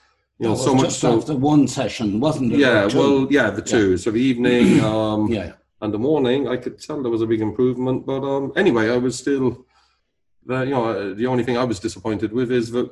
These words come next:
Speaker 1: we were living so far apart. Matthew mainly in Ireland and I in, uh, Po-, Poland. Anyway, so we, we kept in touch. Coronavirus changed the way you normally do things a little bit, which,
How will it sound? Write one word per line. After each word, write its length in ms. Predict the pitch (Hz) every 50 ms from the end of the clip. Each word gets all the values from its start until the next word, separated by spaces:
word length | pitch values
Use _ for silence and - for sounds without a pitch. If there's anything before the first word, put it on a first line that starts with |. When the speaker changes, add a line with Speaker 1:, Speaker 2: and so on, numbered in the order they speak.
| _
Speaker 1:
we 140 | - 120 127
were 100 | 120 123
living 200 | 120 117 123 117
so 120 | - 127 117
far 200 | 107 131 123 120
apart. 520 | 117 113 - 123 104 87 82 76 - - _ -
Matthew 580 | 117 - - - 110 104 101 98 95 95 - -
mainly 500 | 101 113 110 110 107 98 101 101 101 101
in 120 | 98 98 104
Ireland 580 | 110 120 120 117 117 117 117 117 117 113 107
and 280 | 110 110 107 107 110 110
I 180 | 110 107 107 107
in, 540 | 107 104 101 104 101 101 101 101 101 101
uh, 200 | 98 92 90 90 82
Po-, 300 | 85 - 113 104 - -
Poland. 440 | - 101 95 92 90 85 85 85 - _ _ _ _ _ _
Anyway, 360 | 139 151 165 113 95 87 85
so 200 | 82 - - 120
we, 440 | 117 123 123 123 123 123 120 120 110
we 140 | 104 117 120 117
kept 240 | - - - -
in 120 | 127 113 110
touch. 540 | - 131 135 131 - - - - - - _ _ _ _ _ _ _ _ _ _ _ _
Coronavirus 880 | - 117 123 131 123 113 120 117 113 110 110 107 - - - - - _ _ _ _ _ _ _ _ _
changed 500 | - 139 143 147 139 127 113 - - -
the 160 | 113 110 107
way 180 | 98 104 107 107
you 180 | 107 104 110 113
normally 320 | 110 104 110 107 101 98
do 140 | 98 107 101
things 280 | 92 110 107 101 87
a 60 | 104 101
little 240 | 101 98 - 110
bit, 240 | 101 117 139 - 143
which, 480 | - 113 110 - - - - - -